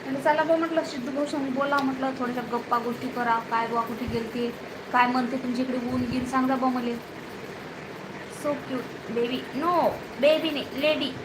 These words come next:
बेबी, बेबी तर लय उंची बसते. एक तर मग लय म्हातारी असतात, बेबी, बेबी. पहिल्या जुन्या बायाचे नावं बेबी राहायच्यात, माहिती आहे का? आता लाडानं बायाले म्हणतात बेबी.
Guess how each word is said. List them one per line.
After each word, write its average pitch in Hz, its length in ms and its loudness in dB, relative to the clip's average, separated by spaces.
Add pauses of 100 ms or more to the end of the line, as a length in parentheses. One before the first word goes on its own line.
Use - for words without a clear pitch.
(4000)
बेबी, 247 360 6
बेबी 254 320 4
तर 226 60 0
लय 240 100 2
उंची 262 320 2
बसते. 214 380 0 (760)
एक 233 120 0
तर 254 40 -2
मग 240 140 2
लय 262 140 4
म्हातारी 240 360 6
असतात, 208 380 -2 (220)
बेबी, 220 240 -2
बेबी. 208 400 -2 (440)
पहिल्या 294 320 8
जुन्या 262 320 6
बायाचे 254 380 8
नावं 262 300 6
बेबी 233 240 2
राहायच्यात, 214 400 2
माहिती 262 200 0
आहे 233 100 -2
का? 190 80 -2 (360)
आता 262 180 6
लाडानं 302 540 8
बायाले 262 320 4
म्हणतात 254 280 2
बेबी. 254 360 2